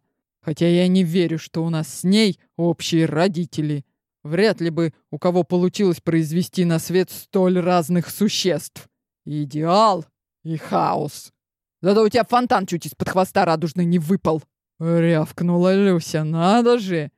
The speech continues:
А у нее есть голос, оказывается, да какой!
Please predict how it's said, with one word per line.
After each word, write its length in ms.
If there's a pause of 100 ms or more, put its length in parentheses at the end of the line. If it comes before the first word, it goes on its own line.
(200)
А 180
у 60
нее 320
есть 420
голос, 560
оказывается, 920
да 200
какой! 1160